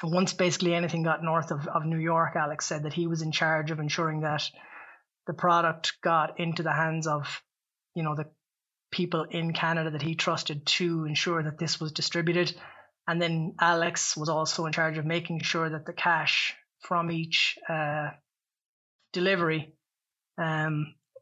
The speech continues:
was also put back into the Sinaloa cartel's hands and, and kind of sent back to Mexico, or else sent further again back to Colombia to send more drugs,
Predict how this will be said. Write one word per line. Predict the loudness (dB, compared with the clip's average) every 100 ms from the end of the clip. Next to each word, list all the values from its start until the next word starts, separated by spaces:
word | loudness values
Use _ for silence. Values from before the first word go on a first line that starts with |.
| -8
was | 0 4 4 6
also | 4 2 2 0 0 -6 _ _ -20 -20 -8
put | -4 4
back | 4 4 0
into | -2 0
the | -2
Sinaloa | 0 0 0 0
cartel's | 0 -2 0 -2 -2
hands | -2 -2 -2 -2
and, | -4 -6
and | -6
kind | -6 -6
of | -2
sent | -2 -2
back | 0 -2 -2 -2
to | 0
Mexico, | 0 -2 -4 -4 -4 -6 -8 -10 -12 -4
or | 4 6
else | 6 4
sent | 2 2 4
further | 4 4 6 4
again | 4 2 2
back | 4 2
to | 0
Colombia | -2 0 0 0 -2
to | -4
send | 0 0 2 0
more | 2 2
drugs, | 2 0 0 -2 -4